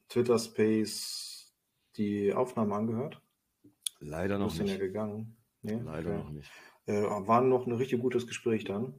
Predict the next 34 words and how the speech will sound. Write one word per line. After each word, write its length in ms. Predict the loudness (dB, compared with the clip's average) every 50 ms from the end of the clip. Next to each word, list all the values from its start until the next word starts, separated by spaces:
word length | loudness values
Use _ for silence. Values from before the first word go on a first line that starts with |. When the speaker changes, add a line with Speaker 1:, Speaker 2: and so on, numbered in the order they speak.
| -12
Speaker 1:
Noch, 200 | -14 -14 -12 -10 -8
äh, 20 | -6
eine 380 | -4 -2 -2 -4 -4 -6 -8
Dreiviertelstunde, 720 | -8 -6 -6 -4 -4 -6 -6 -6 -4 0 0 0 2 0 -2
glaub 260 | -2 -2 -2 -2 -4
ich, 160 | -8 -8 -10
noch. 240 | -12 -12 -12 -14 _ _ _ _ _ _ _ _ _ _ _ _ _ _ _ _ -20 _ _ _ _ _ _ -20 -20 -20 -20 -20 -20 _ _ _ _ _ _
Äh, 360 | -2 2 2 4 4 4 2
fand 240 | 2 2 4 4 4
ich 120 | 4 2 2
gut. 360 | 0 -2 -2 -4 -10 -16 _ _ _ _ _ _ _ _ _ _ _ _
Fand 200 | -10 -8 -8 -8
ich 120 | -8 -4
gut. 320 | -2 -2 -2 -2 -4 -10 -16 -20 -18 _
Äh, 360 | 0 4 4 6 4 4 2 0
ich 100 | 2 2
bin 140 | 6 8
aber 100 | 8 10
noch 120 | 10 10 8
nicht 140 | 6 6 4
überzeugt 460 | 2 2 0 2 2 2 2 2 2
vom 160 | -2 -2 0
Twitter 240 | 0 0 0 0 -2
Space. 480 | -2 0 0 0 0 0 -2 -6 -12
Äh, 320 | -12 -10 -8 -8 -8 -10 -12 -16 -20 _ _ _
wir 80 | -2 0
haben 80 | 2 2
jetzt 160 | 2 2 0
auch 120 | -2 -2 0
gesehen, 440 | -2 2 4 4 4 4 2 0
wie 180 | 0 0 0 0
Elon 400 | 0 0 -2 -4 -2 -2 -2 0
Musk 320 | 0 0 -2 -4 -8 -10
und, 380 | -8 -6 -4 -4 -4 -6 -8